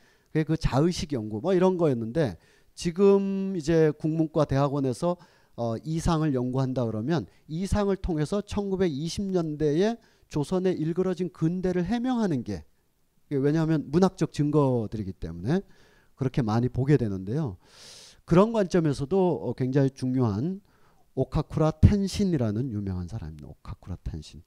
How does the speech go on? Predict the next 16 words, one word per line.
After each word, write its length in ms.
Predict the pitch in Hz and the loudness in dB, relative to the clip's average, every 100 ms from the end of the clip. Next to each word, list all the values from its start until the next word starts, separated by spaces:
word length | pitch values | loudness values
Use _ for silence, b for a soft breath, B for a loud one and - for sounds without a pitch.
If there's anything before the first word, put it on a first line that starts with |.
| b b b b b b b | b b b b b b b
오쿠카란가? 840 | 110 - 135 - 117 104 98 165 196 | -2 -2 -4 -2 0 0 -2 -6 -6
오카쿠란가? 800 | - - 123 - - 143 - 165 170 B B | -8 -4 -4 -4 -4 -4 -4 -8 -8 B B
하여튼 360 | 123 131 120 131 | -6 -4 -2 -2
요즘 400 | 117 131 117 101 _ | 0 0 0 -4 _
왔다 180 | 104 - | 0 2
갔다 180 | 131 143 | 4 4
하는데 420 | 151 123 101 170 190 B B B B _ _ _ - | 4 2 2 0 0 B B B B _ _ _ 2
여기는 500 | 160 170 185 180 165 160 | 6 10 10 10 6 6
일본에 420 | 156 160 175 156 | 6 8 6 6
가면 460 | 131 165 143 85 - _ | 4 4 2 0 -14 _
우에노 400 | 147 160 185 175 | 4 8 10 8
공원이라고 600 | 139 117 110 107 92 85 80 | 4 0 0 -2 -4 -6 -10
있죠. 340 | - - 76 151 - _ _ _ _ _ - - b b b b b b | -12 -16 -14 -14 -18 _ _ _ _ _ -20 -20 b b b b b b
막 380 | 120 120 - - | -2 -2 -4 -2
우에노 460 | 147 160 180 185 | 4 6 6 4
공원을 380 | 160 135 143 | 2 0 0